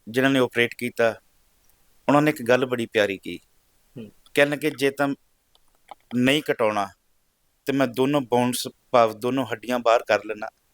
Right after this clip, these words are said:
Speaker 2: ਹੂੰ।
Speaker 1: ਥੋੜ੍ਹਾ ਥੋੜ੍ਹਾ ਉਹਦੇ 'ਤੇ ਸਕਿਨ ਸੈੱਟਅਪ ਕਰ ਦਿਆਂਗਾ,
Speaker 2: ਹੂੰ।
Speaker 1: ਸਮਾਂ ਲੱਗੇਗਾ ਚਾਰ ਪੰਜ ਸਾਲ, ਉਹ ਕਵਰ ਹੋ ਜਾਏਗਾ ਔਰ ਉਹ ਕੰਮ ਨਹੀਂ ਕਰੇਗਾ।
Speaker 2: ਹੂੰ।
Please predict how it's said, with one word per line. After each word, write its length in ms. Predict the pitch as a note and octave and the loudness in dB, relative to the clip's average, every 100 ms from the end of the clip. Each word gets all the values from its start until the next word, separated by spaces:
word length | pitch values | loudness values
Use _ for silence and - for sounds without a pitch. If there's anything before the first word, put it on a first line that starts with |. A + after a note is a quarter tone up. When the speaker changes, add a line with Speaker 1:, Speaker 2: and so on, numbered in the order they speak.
| _ B2 | _ -18
Speaker 2:
ਹੂੰ। 160 | A2+ G#2+ | -16 -2
Speaker 1:
ਥੋੜ੍ਹਾ 240 | D#3 D#3 | 2 2
ਥੋੜ੍ਹਾ 240 | - B2+ | 2 4
ਉਹਦੇ 140 | B2 A#2+ | 4 4
'ਤੇ 360 | - A2+ G2 - _ _ _ - | 0 0 0 -6 _ _ _ -6
ਸਕਿਨ 320 | - - B2 | -4 2 2
ਸੈੱਟਅਪ 400 | B2+ A#2+ B2 A#2 | 2 0 0 -2
ਕਰ 140 | A2 G2 | 0 0
ਦਿਆਂਗਾ, 280 | G2+ G#2 G#2 _ _ _ _ - | -2 -4 -8 _ _ _ _ -20
Speaker 2:
ਹੂੰ। 200 | A2+ A2 | -20 -18
Speaker 1:
ਸਮਾਂ 360 | - - C#3 D3 | -8 0 2 2
ਲੱਗੇਗਾ 360 | B2+ A#2 A#2+ B2 | 2 -2 -2 0
ਚਾਰ 240 | A#2+ A2+ | 2 0
ਪੰਜ 200 | A2 A#2 | 0 -6
ਸਾਲ, 260 | - A2 A2 _ _ _ - | -2 -4 -4 _ _ _ -14
ਉਹ 120 | C#3+ - | -14 -2
ਕਵਰ 240 | D#3 D#3+ | 0 2
ਹੋ 160 | F3 C3+ | 2 0
ਜਾਏਗਾ 300 | A2 G#2+ A2+ _ _ _ _ _ - | -2 -2 -4 _ _ _ _ _ -2
ਔਰ 80 | C#3 | 0
ਉਹ 160 | D3 - | 0 -4
ਕੰਮ 220 | - D3 D3 | -2 0 -2
ਨਹੀਂ 120 | A#2+ | -10
ਕਰੇਗਾ। 320 | F2 D#2+ B1 - _ _ _ _ - | -14 -16 -20 -20 _ _ _ _ -20
Speaker 2:
ਹੂੰ। 160 | C3 | -20